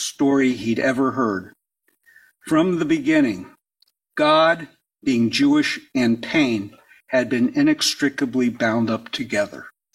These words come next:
So I think you can tell that this book has some fairly serious themes, but I didn't want it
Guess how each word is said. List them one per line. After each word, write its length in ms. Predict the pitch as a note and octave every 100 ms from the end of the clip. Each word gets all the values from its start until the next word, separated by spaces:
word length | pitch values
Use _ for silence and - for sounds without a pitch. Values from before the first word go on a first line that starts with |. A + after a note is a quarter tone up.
| _ _ _ _
So 520 | - - C3 A#2+ - - _ -
I 60 | D3+
think 200 | F3+ F3
you 100 | C#3+
can 120 | C3
tell 240 | D3+ C3+
that 240 | B2+ B2+ -
this 140 | -
book 180 | - C#3
has 200 | B2 A#2+
some 500 | - A#2 C3 - - -
fairly 360 | E3 E3 E3+
serious 600 | C3 - D#3 D3 B2+ -
themes, 460 | - D3+ A#2+ G#2+ - _ _ - - -
but 260 | C#3+ C#3 -
I 80 | C#3+
didn't 260 | F#3+ A3
want 180 | F#3 E3+
it 120 | E3